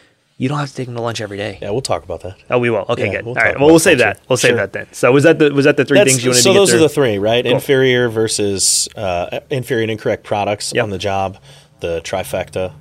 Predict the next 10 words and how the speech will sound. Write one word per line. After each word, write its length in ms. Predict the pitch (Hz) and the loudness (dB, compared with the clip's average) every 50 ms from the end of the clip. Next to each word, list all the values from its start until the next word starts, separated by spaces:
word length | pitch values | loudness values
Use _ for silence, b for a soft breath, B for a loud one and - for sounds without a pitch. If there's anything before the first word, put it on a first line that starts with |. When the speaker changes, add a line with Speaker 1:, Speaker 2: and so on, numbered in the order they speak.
| - - - - | -20 -20 -18 -16
Speaker 1:
Yep. 140 | - - - - | -16 -16 -16 -18
Speaker 2:
which 120 | - - | -16 -12
is 80 | 95 - | -12 -12
proactive 440 | - - 104 95 92 87 - - 90 | -6 -4 -4 -2 -2 -4 -6 -8 -8
versus 360 | 95 95 90 - - 90 - | -6 -6 -6 -6 -8 -10 -8
reactive, 640 | 92 92 87 87 82 80 - - 90 82 80 - - - b b b b b b b | -8 -6 -4 -4 -4 -6 -6 -8 -10 -10 -10 -12 -18 -20 b b b b b b b
setting 360 | - - - 127 117 120 110 | -4 0 0 2 2 2 0
and 100 | 107 113 | 0 0
understanding 500 | 110 107 110 104 - - 110 101 98 98 | 0 0 -2 -4 -2 -2 -2 -2 -2 -2
expectations 920 | 95 92 - - - 95 - - 107 98 90 - - 92 90 90 - - | -4 -4 -6 -6 -10 -10 -8 -6 -8 -8 -6 -8 -8 -10 -10 -10 -10 -10